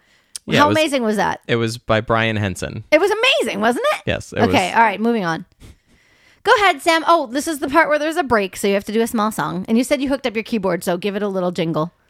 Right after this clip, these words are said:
Speaker 1: Oh, well, I mean, it's, it's not, it's not properly hooked up right now.
Speaker 2: What do you mean? You can't just go like, "Ding, ding, doo, doo, doo, doo, bow, bow."
Speaker 1: Oh, that's good enough.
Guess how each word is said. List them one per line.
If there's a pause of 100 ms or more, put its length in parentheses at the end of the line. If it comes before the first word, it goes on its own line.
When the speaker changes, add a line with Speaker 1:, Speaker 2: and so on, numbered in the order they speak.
Speaker 1:
Oh, (240)
well,
I
mean,
it's,
it's
not, (540)
it's
not (300)
properly
hooked
up
right
now.
Speaker 2:
What
do
you
mean?
You
can't
just
go
like,
"Ding,
ding,
doo,
doo,
doo,
doo, (140)
bow, (120)
bow."
Speaker 1:
Oh,
that's
good
enough.